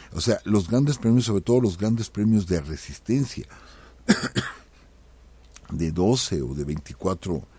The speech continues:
o de veinticuatro horas, y este, y empieza a triunfar Pedro Rodríguez.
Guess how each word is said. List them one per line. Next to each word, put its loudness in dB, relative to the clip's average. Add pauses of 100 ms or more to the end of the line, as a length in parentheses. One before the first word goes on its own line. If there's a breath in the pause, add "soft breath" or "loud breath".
(220 soft breath)
o -6
de -2
veinticuatro -6
horas, 0 (560 loud breath)
y -2
este, -4 (180)
y 4
empieza 0
a -6
triunfar -4 (340)
Pedro 0
Rodríguez. -4